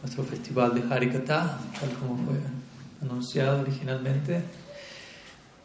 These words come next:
intentando transitar las olas, ¿m? de,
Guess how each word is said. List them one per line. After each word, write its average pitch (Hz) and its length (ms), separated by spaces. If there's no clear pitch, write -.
intentando 117 760
transitar 123 500
las - 480
olas, 123 640
¿m? 135 180
de, 117 360